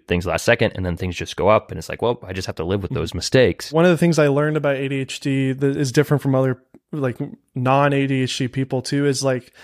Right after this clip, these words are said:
Speaker 2: obviously not everybody likes doing hard things, you know, like doing their taxes or the bills or all those types of things. But the,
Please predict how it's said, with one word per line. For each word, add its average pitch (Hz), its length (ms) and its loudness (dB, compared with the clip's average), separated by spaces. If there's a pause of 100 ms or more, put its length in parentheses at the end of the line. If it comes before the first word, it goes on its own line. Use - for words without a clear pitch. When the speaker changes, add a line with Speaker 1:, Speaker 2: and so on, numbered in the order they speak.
(280)
Speaker 2:
obviously 185 320 6
not 156 160 6
everybody 139 380 4
likes 131 320 0
doing 131 360 0
hard 127 380 0
things, 120 600 -6
you 139 140 -6
know, 120 200 -4
like 123 260 -4
doing 135 280 0
their 143 100 0
taxes 127 580 -2
or 127 80 -2
the 131 120 0
bills 131 440 2
or 127 200 -4
all 143 200 -2
those 135 160 0
types 147 240 -2
of 147 60 -8
things. 180 340 0 (560)
But 156 380 2
the, 156 200 0